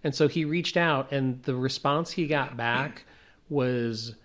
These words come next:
so ridiculously over the top, hate filled,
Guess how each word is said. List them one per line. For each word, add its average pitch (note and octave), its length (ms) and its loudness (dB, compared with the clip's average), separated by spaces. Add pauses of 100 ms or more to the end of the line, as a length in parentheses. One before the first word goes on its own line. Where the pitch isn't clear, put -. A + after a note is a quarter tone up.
(240)
so D#3 540 4
ridiculously C#3 1500 -2
over B2+ 320 -2
the B2 100 -2
top, A#2 580 -4 (400)
hate D#3 540 -4
filled, B2 840 -2